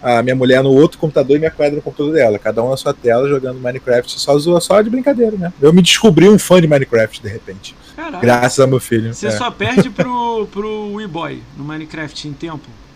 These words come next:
Speaker 2: No Xbox.
Speaker 1: Mas eu acho que essa contagem ele deve ter somado o tempo do P C também. Eu acho que deve somar.
Speaker 2: É, ela soma tudo,
Speaker 1: Porque eu joguei,
Speaker 2: mas
Speaker 1: eu joguei mais o P C
Speaker 2: é
Speaker 1: do que no
Speaker 2: engraçado.
Speaker 1: Xbox.
Speaker 2: Passou mais
Speaker 1: É.
Speaker 2: de cinquenta pessoas aqui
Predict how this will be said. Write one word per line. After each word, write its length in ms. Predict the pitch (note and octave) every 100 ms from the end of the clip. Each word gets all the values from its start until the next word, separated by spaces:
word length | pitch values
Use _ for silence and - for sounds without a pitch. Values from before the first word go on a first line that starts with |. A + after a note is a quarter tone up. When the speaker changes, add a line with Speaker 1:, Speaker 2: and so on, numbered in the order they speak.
| _ - - B2+ E3
Speaker 2:
No 280 | D#3 E3+ G#3 A#3
Xbox. 560 | - G#3 F3 C#3 - - - - - - - - _ - - - - - -
Speaker 1:
Mas 160 | D4 B3+
eu 80 | C4
acho 120 | C4
que 60 |
essa 140 | C4 C4
contagem 440 | C4 A#3+ A3+ A3+
ele 100 | A#3+
deve 160 | A#3 -
ter 100 | B3
somado 420 | - A#3+ A3 G3+
o 20 |
tempo 260 | F#3+ G#3 G3+
do 100 | G3
P 140 | -
C 180 | G#3 G#3+
também. 320 | G3+ G#3+ F3
Eu 80 | D3+
acho 140 | D3 -
que 60 |
deve 180 | D#3+ D#3
somar. 460 | - F#3+ G3 A#2+ G#2+
Speaker 2:
É, 40 |
ela 220 | D3 E3+
soma 300 | - F3 G3+
tudo, 220 | G#3 G3+
Speaker 1:
Porque 140 | D#3 G3
eu 80 | F#3
joguei, 220 | G3 G3+
Speaker 2:
mas 220 | F#3 E3
Speaker 1:
eu 80 | D#3+
joguei 260 | E3+ E3+ F#3
mais 320 | E3+ G3+ G#3+
o 60 |
P 180 | - F#3+
C 240 | F3+ - F#3+
Speaker 2:
é 40 |
Speaker 1:
do 100 | F#3+
que 160 | G#3 F#3+
no 40 |
Speaker 2:
engraçado. 280 | F#3+ G3+ D#3
Speaker 1:
Xbox. 440 | C#3+ G#2 - - - -
Speaker 2:
Passou 320 | - F#3 - A3
mais 200 | A3 G3+
Speaker 1:
É. 40 |
Speaker 2:
de 60 | F#3
cinquenta 400 | B3 G3+ A#3 A#3+
pessoas 480 | - G3+ F#3+ G3 F#3
aqui 420 | F3+ - F3+